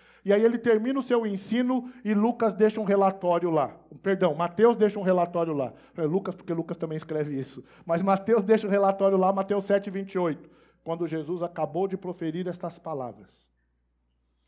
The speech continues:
As multidões estavam maravilhadas com o quê?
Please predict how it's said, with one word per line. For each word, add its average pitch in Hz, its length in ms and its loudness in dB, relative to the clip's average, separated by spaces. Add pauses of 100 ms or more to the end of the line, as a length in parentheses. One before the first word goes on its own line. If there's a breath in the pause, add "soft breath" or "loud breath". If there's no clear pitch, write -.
(420)
As 139 260 -8
multidões 180 920 -10
estavam 156 680 -6
maravilhadas 156 1700 -10
com 180 280 -6
o 180 40 -4
quê? - 520 0